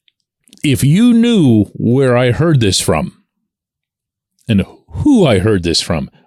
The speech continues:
you would not come close to questioning its veracity. And I did, most unfortunately, have it supported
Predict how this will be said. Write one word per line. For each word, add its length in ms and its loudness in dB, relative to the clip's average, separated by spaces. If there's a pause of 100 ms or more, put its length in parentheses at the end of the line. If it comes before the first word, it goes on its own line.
(120)
you 280 2
would 440 0
not 500 0 (360)
come 420 -2
close 720 -2
to 120 -4
questioning 720 -2 (100)
its 200 -4
veracity. 720 -2 (360)
And 140 0
I 120 0
did, 420 -2 (340)
most 420 0
unfortunately, 880 -2
have 200 0
it 100 -2
supported 640 -2